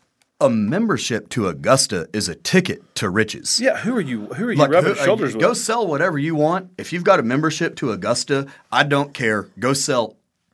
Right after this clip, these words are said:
Speaker 1: anything,
Speaker 2: That's right.
Speaker 1: and everybody you know will buy it from you
Speaker 2: That's right.
Speaker 1: in order to hope to get on Augusta
Speaker 2: That's
Speaker 1: someday.
Speaker 2: a hundred percent correct.
Speaker 1: Like,
Speaker 2: And,
Speaker 1: even
Speaker 2: like,
Speaker 1: if you were bad at golf, just the membership
Speaker 2: who,
Speaker 1: to
Speaker 2: who are,
Speaker 1: Augusta.
Speaker 2: who are you talking to? Like, while you're there,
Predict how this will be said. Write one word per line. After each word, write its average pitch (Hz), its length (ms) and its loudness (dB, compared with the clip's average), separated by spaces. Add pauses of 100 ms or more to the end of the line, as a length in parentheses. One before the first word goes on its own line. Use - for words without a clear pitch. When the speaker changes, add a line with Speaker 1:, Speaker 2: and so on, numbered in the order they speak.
Speaker 1:
anything, 185 680 0
Speaker 2:
That's - 140 -10
right. 127 80 -2
Speaker 1:
and 104 160 -4 (160)
everybody 165 560 -2
you 147 240 -2
know 117 260 0
will 101 180 -4
buy 113 340 2
it - 100 -10
from 131 220 -2
you 80 360 -4 (180)
Speaker 2:
That's 120 160 -8
right. 233 180 0 (240)
Speaker 1:
in 113 140 -2
order 117 240 0
to 107 80 -2
hope - 540 -2
to 131 100 -6
get 117 160 -2
on 113 100 -2
Augusta 110 320 -4
Speaker 2:
That's - 80 -4
Speaker 1:
someday. 80 260 -8
Speaker 2:
a - 40 -14 (160)
hundred 143 220 0
percent 131 300 -10
correct. 98 320 -10
Speaker 1:
Like, - 100 0
Speaker 2:
And, 208 80 0
Speaker 1:
even 165 160 2
Speaker 2:
like, 254 80 0
Speaker 1:
if - 100 0
you 208 80 -6
were 147 100 -2
bad 139 300 0
at - 80 -10
golf, 110 280 -2
just 143 260 -4
the 120 60 -4
membership 151 460 -2
Speaker 2:
who, 190 240 -4
Speaker 1:
to - 140 -4
Speaker 2:
who - 80 6
are, - 20 4
Speaker 1:
Augusta. 127 240 -2
Speaker 2:
who 180 100 -4
are 185 40 -2
you 143 120 -6
talking 131 340 -6
to? - 180 -16
Like, 104 200 -10
while 113 160 -4
you're 110 140 -6
there, 104 320 -10